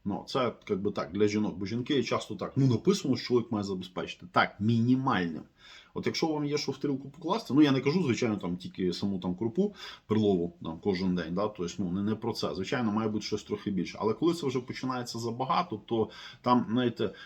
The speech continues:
е, безкінечно, безкінечно, і там може бути скільки завгодно. І не кожен чоловік в стані це потягнути, і знову ж таки, не,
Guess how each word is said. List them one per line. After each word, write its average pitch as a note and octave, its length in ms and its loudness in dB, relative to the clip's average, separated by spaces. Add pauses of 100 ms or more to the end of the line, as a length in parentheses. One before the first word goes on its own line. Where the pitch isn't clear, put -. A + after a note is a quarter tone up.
(220)
е, G2 200 2
безкінечно, G2+ 920 0
безкінечно, A#2 880 -2
і A2+ 260 0
там B2 260 0
може G#2+ 240 0
бути A2+ 400 0
скільки A2 340 -4
завгодно. G2 540 0
І A#2 120 4
не B2 120 8
кожен G#2 420 4
чоловік B2 240 -2
в - 40 -12
стані G#2+ 260 -4
це G2+ 140 -8
потягнути, C#3+ 560 -4
і G2 100 -4
знову A#2 280 2
ж - 100 -8
таки, F#2+ 260 -4
не, A2 540 2